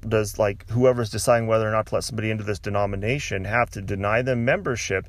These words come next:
as long as they're appealing to the Bible as their divinely inspired so-, in-, inspired source? It sounds like some conferences are acting as though they have agreed upon a statement of faith more specific than no creed but the Bible.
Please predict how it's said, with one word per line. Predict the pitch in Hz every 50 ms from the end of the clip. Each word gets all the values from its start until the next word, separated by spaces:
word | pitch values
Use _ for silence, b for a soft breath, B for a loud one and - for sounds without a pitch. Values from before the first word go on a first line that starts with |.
| B B B B B
as | - 110 104
long | 113 117 120 131 135
as | 135 123 117
they're | 120 110
appealing | 107 - - - 139 143 143 131 117
to | - -
the | 101 104 104
Bible | 92 98 107 131 151 143 110 101 101 95 73
as | 90 101 -
their | 101 98
divinely | 95 101 95 101 101 101 107 110 104 95
inspired | 95 92 - 92 90 92 92 95 -
so-, | - - - 117 -
in-, | 113 110 101 - - -
inspired | - 120 113 - - 98 98 95 92 95 90
source? | - - 160 123 - - - - - B B B B B B B B
It | - 113
sounds | - - 165 165 151 147 127
like | 120 110 104
some | - - 131 131 147
conferences | 143 - 160 151 143 - - 117 110 - 107 107 104
are | 107 90
acting | 69 101 113 120 - 139 135 131
as | 123 110
though | 117 110 107 104
they | 104
have | 101 101
agreed | 101 95 87 113 123 131
upon | 135 - 110 101 98
a | 95 90
statement | - - - 110 104 - 107 120
of | 120 113
faith | - - 156 151 123 107 87 -
more | 110 107 110 113
specific | 110 - - - 104 - - 147 147 - - 92 87
than | 95 98 101
no | 101 104 107 113
creed | - - 107 107
but | 101 101 98
the | - 101
Bible. | 101 110 113 113 - - 71 -